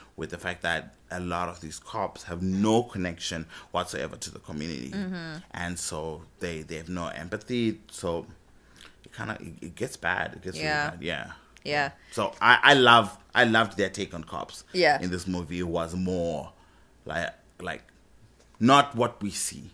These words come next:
Speaker 1: You know,
Speaker 2: Yeah.
Speaker 1: I'm sure it's there. I'm sure it's there. I'm sure there are
Speaker 2: Yeah.
Speaker 1: cops that, you know,
Speaker 2: But it's not the typical
Speaker 1: that,
Speaker 2: story that
Speaker 1: that
Speaker 2: you
Speaker 1: talk
Speaker 2: hear.
Speaker 1: to people when they're on patrol.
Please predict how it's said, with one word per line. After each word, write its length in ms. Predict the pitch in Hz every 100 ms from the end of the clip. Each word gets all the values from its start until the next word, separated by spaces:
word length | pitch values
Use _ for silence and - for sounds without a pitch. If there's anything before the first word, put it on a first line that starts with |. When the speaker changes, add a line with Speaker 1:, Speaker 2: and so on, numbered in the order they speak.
| _
Speaker 1:
You 80 | -
know, 60 | 90
Speaker 2:
Yeah. 100 | 147
Speaker 1:
I'm 60 | 135
sure 380 | - 147 165 165
it's 180 | 131 -
there. 220 | 113 117
I'm 80 | 98
sure 180 | 95 113
it's 140 | 123
there. 140 | 98 78
I'm 400 | - - - -
sure 100 | 107
there 100 | 92
are 60 |
Speaker 2:
Yeah. 40 | 131
Speaker 1:
cops 220 | 85 -
that, 180 | 85 78 78
you 120 | 85
know, 100 | 82
Speaker 2:
But 120 | 175
it's 160 | 170 -
not 200 | 180 180
the 80 |
typical 380 | 165 160 - 139
Speaker 1:
that, 160 | 131 87
Speaker 2:
story 220 | 131 131
that 140 | 135
Speaker 1:
that 80 | 92
Speaker 2:
you 100 | 135
Speaker 1:
talk 80 | 165
Speaker 2:
hear. 120 | 139
Speaker 1:
to 40 | 147
people 300 | 90 85 87
when 220 | 85 82
they're 180 | 82 69
on 180 | 76 78
patrol. 720 | 78 - 98 90 87 80